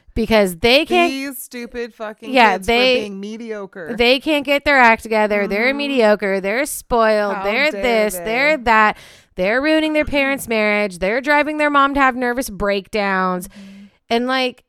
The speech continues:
Speaker 2: If they could just be better.
Speaker 1: whether you're on the boys' side or not, it's really fucked up.
Speaker 2: That's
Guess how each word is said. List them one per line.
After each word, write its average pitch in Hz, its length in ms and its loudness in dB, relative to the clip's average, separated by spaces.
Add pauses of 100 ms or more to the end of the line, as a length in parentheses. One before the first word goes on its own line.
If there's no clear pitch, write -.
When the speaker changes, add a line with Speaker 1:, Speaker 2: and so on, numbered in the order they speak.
Speaker 2:
If 208 320 -12
they 220 280 -8
could 247 260 -16
just 220 360 -14
be 202 200 -18
better. 160 500 -12
Speaker 1:
whether 285 300 6
you're 320 300 2
on 359 180 4
the 277 100 -2
boys' 247 600 -2
side 220 500 0
or 196 160 -4
not, 190 720 -4 (2000)
it's 247 200 0
really 220 340 4
fucked - 360 -8
up. 311 220 -10
Speaker 2:
That's 190 140 -14